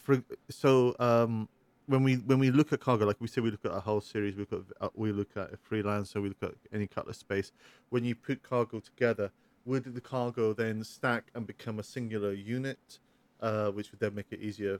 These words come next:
for processing as identification, or when that singular unit took a hit, would it then kind of, uh, break apart and then become subcomponents, which would then have its own I D? I'd be very interested to know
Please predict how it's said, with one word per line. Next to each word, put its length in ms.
for 200
processing 720
as 220
identification, 880
or 120
when 140
that 160
singular 300
unit 160
took 80
a 100
hit, 140
would 100
it 120
then 260
kind 140
of, 80
uh, 320
break 260
apart 580
and 100
then 140
become 380
subcomponents, 920
which 200
would 140
then 140
have 100
its 160
own 140
I 100
D? 160
I'd 120
be 100
very 340
interested 480
to 140
know 400